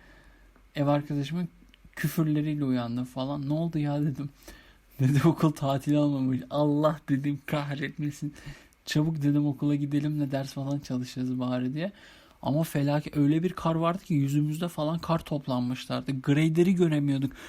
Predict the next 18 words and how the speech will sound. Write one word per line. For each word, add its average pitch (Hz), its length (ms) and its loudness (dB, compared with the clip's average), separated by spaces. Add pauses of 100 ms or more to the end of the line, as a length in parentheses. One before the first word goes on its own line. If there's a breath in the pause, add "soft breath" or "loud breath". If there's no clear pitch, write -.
(160 loud breath)
Önümüzde 170 540 4
kar 170 260 4
küreme 170 360 2
aracı 175 380 2
var. 214 240 -4 (600 loud breath)
Göremiyorduk 160 840 0
tipiden. 139 420 0
Hani 147 240 0
nasıl 196 220 2
gittik 175 360 -2
okula 170 380 0
bilmiyorum. 147 500 0 (340 loud breath)
Sınav 160 300 -2
olduk, 151 400 -2
döndük. 143 320 0
Herkes 175 400 -2
ama 170 220 -2
şey, 139 280 -4